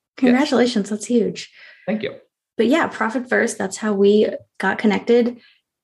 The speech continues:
Speaker 1: I know you guys have heard me talk about it in the past, and today we're gonna talk about something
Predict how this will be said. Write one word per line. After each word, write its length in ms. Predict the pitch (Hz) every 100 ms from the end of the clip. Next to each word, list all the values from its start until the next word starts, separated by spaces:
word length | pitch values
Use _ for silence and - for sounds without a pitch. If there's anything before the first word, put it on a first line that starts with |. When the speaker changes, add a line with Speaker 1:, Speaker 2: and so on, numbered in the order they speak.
| _ -
Speaker 1:
I 100 | -
know 120 | 202
you 160 | 208 208
guys 180 | 202 202
have 100 | 208
heard 160 | 208
me 80 | 196
talk 200 | 196 190
about 220 | 185 180
it 100 | 185
in 120 | 196 196
the 80 |
past, 680 | 190 - 330 247 226 240 - -
and 120 | 269
today 320 | 311 339 381
we're 140 | 480
gonna 180 | 494 508
talk 140 | 381 370
about 180 | 320
something 540 | 302 262 269 254 254